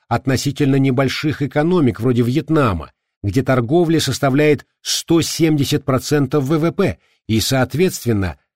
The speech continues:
даже небольшое увеличение доли страны в международной торговле может внести существенный вклад в ее экономический рост. Однако в больших экономиках внешняя торговля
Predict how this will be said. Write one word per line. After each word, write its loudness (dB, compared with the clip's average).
даже 0
небольшое 2
увеличение 0
доли 2
страны 0
в -8
международной 2
торговле 0
может 0
внести -2
существенный -2
вклад -2
в -16
ее 2
экономический 0
рост. -8
Однако 0
в -4
больших -2
экономиках -2
внешняя 0
торговля 0